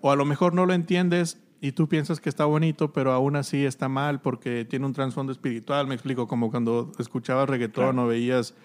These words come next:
Speaker 1: Yu-Gi-Oh, que te decían que todo tenía un trasfondo espiritual.
Speaker 2: <laughs>
Speaker 1: O sea, ¿dónde está la línea de participar? No pasa
Speaker 2: Claro.
Speaker 1: nada. Ah, una señora trajo su pandero, qué padre, ¿me explico?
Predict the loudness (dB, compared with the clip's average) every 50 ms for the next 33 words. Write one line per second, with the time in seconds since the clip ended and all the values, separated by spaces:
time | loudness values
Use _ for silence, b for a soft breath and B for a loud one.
0 | b b b b b 0 0 2 2 4 4 4 2 2 0 -2 -4 -4 -4 -4
1 | -2 -2 -2 -2 -2 0 -2 -2 -2 -2 -4 -6 -4 -2 0 2 2 0 0 -2
2 | -2 -2 -2 -2 -2 -2 -2 2 2 2 4 2 0 2 2 2 2 2 2 2
3 | 2 2 2 0 -2 -6 -6 -4 -6 -6 -6 -6 -8 -10 -8 -6 -2 0 2 4
4 | 6 6 6 4 4 2 0 0 0 2 2 2 2 2 2 2 2 2 0 0
5 | 0 0 -2 -2 -2 -4 -6 -4 -4 -4 -4 -4 -2 -2 0 0 0 0 0 -2
6 | -2 0 2 4 4 4 4 4 2 2 0 -2 -4 b b b b b b b
7 | b b b b -6 -2 0 0 0 2 2 0 0 2 2 0 0 -2 -2 0
8 | 0 2 0 0 0 0 0 0 2 2 2 2 2 2 0 -2 -4 0 2 2
9 | 2 2 2 2 0 0 -2 -4 -4 -2 -4 -2 0 -2 -2 -2 -4